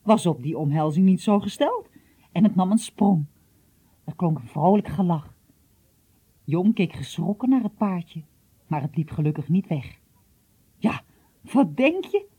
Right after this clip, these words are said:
vroeg vader lachend. "Jij hebt je feestmaal al naar binnen,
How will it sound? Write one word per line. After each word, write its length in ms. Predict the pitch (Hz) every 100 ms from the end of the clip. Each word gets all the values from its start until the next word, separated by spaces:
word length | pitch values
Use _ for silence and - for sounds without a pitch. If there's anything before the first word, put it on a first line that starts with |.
| _
vroeg 240 | - 262
vader 340 | - 277 247 226
lachend. 520 | 240 240 208 190 - _ _ _ _ _
"Jij 280 | 190 277 240
hebt 180 | -
je 60 | 160
feestmaal 540 | - 180 170 190 185
al 120 | 190 202
naar 140 | 214
binnen, 340 | 240 359 440